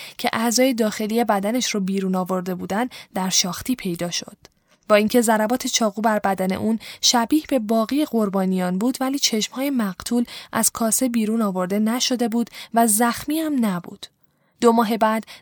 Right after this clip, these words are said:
در بیست و هفت دسامبر یک دانش آموز چهارده ساله به نام سرگئی مارکوف به قتل رسید. به گردن و سینه اون بیش از هفتاد ضربه چاقو زده شده بود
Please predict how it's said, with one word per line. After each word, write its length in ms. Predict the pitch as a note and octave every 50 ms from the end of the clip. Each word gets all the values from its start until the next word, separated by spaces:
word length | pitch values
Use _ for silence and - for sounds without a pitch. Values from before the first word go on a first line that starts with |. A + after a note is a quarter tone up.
| -
در 180 | A3 G#3+ G#3+ G#3+
بیست 220 | G#3 A3 - -
و 40 | A#3+
هفت 260 | A#3+ C#4 D4 - -
دسامبر 540 | C#4+ - A3+ G3+ - - G#3+ G#3+ A#3 B3 B3
یک 220 | C4+ D#4 - - -
دانش 320 | A3 G3 F#3+ F#3+ - -
آموز 280 | G#3 G3+ G3 G3 - F#3
چهارده 580 | F3 - - - F#3+ F#3+ F#3+ F#3 - F#3+ -
ساله 360 | - - A3 G#3+ A3+ C4 D4 - - - - - -
به 140 | G#3+ A3+ A3+
نام 300 | B3+ C#4+ D4+ D#4 D4 B3+
سرگئی 600 | - - - A3+ G3 F#3 F3+ - F#3 F3+ F#3 F3+
مارکوف 600 | F3 F3 F3+ F3+ F3+ - - C4+ C#4+ D4 - - - - - _ -
به 80 | - G3 - -
قتل 460 | G3+ F#3+ F3 - - - - - G3+
رسید. 420 | F3+ - - - - _ _ - _ _ _ _ _ _ _ _ _
به 80 | - A3
گردن 440 | G3 G#3 G3+ G3 G3+ G3 G#3+ G#3+ G#3+
و 40 | A3
سینه 460 | - - - G#3 G3 G3 G3+ G3+ F#3+
اون 220 | G3 A#3+ C#4 C#4+ - - - - -
بیش 180 | A3+ A3+ - C4+
از 140 | C4+ B3+ -
هفتاد 540 | - - A#3 - - - - C#4+ E4 - -
ضربه 380 | - C4 A#3 A3+ A3 A3 C4+
چاقو 440 | - - - A#3+ G#3+ G3 F#3+ B3+ C#4+
زده 260 | - D4+ C#4 C4+ C4+
شده 260 | - - C4 - B3+
بود 220 | A3+ B3 B3 A#3+